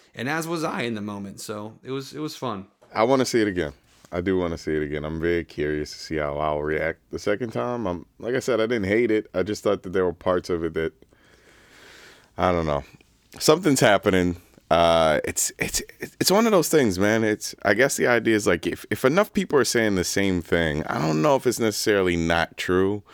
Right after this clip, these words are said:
Speaker 2: but I don't know if it, it has to be the dominating conversation.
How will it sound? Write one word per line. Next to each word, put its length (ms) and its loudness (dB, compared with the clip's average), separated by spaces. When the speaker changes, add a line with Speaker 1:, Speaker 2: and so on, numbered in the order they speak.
Speaker 2:
but 140 6
I 100 6
don't 140 4
know 140 4
if 120 0
it, 220 4
it 80 0
has 240 0
to 80 0
be 100 2
the 120 2
dominating 640 0
conversation. 880 -6